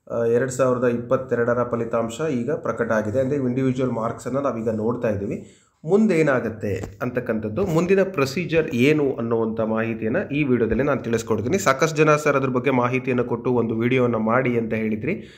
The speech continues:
So ಹಾಗಾಗಿ ನಿಮಗೋಸ್ಕರ ಈ ಒಂದು ವಿಡಿಯೋ, ನನಗೆ ಗೊತ್ತಿರೋಷ್ಟು ಮಾಹಿತಿಗಳನ್ನು ನಿಮ್ಮೊಟ್ಟಿಗೆ ನಾನು ಹಂಚ್ಕೊಳ್ಳೋದಕ್ಕೆ ಇಷ್ಟಪಡ್ತಾ ಇದ್ದೀನಿ. ಸಾಕಷ್ಟು ಜನ ನನಗೆ ಕಾಲ್ ಮಾಡಿ ಕೇಳ್ತಾ ಇರ್ತೀರಿ. ಹಾಗಾಗಿ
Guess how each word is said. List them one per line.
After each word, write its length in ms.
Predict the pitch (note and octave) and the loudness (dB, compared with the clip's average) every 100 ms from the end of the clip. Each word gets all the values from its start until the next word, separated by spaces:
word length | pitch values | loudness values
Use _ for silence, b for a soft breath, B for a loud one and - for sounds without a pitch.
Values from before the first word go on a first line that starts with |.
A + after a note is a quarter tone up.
| B _ - | B _ -4
So 60 | |
ಹಾಗಾಗಿ 380 | E3 D#3 E3 E3+ | 2 4 4 4
ನಿಮಗೋಸ್ಕರ 580 | D3+ D3+ E3 E3 D#3+ D#3 | 2 2 0 0 2 2
ಈ 100 | C#3 | 2
ಒಂದು 260 | C3+ B2+ | 2 2
ವಿಡಿಯೋ, 240 | B2 B2 - | 4 4 4
ನನಗೆ 280 | B2+ D3+ E3+ | 2 0 -2
ಗೊತ್ತಿರೋಷ್ಟು 500 | C#3+ C#3+ C3+ C3+ C3 | -4 -2 -6 -4 -4
ಮಾಹಿತಿಗಳನ್ನು 680 | A#2 A#2 A#2+ A#2 A2 C#3 | -2 -2 -2 -2 0 0
ನಿಮ್ಮೊಟ್ಟಿಗೆ 540 | F#3+ C#3 B2 - B2+ D3+ | 0 0 -2 -2 -2 2
ನಾನು 240 | B2+ C#3+ | 2 2
ಹಂಚ್ಕೊಳ್ಳೋದಕ್ಕೆ 960 | B2+ A2 - B2 A2+ - G#3 - - _ _ | 0 -2 -2 0 0 -2 -4 -6 -14 _ _
ಇಷ್ಟಪಡ್ತಾ 480 | C3+ D3+ - A#2+ A#2 | -8 -4 -2 0 0
ಇದ್ದೀನಿ. 240 | G#2+ D#3 A3+ B B | 2 0 -2 B B
ಸಾಕಷ್ಟು 340 | - D3 E3+ F3 | -4 -2 0 2
ಜನ 100 | E3 | 4
ನನಗೆ 260 | D#3 D3+ | 4 2
ಕಾಲ್ 300 | D3+ C3+ C3+ | 0 2 2
ಮಾಡಿ 260 | C3+ C3 C3 | 4 2 0
ಕೇಳ್ತಾ 380 | B2+ B2+ B2+ B2 | 0 -2 0 0
ಇರ್ತೀರಿ. 280 | A#2+ D3 A#3 | 0 -2 -2
ಹಾಗಾಗಿ 520 | G3 E3 F3+ F3+ | -2 0 0 0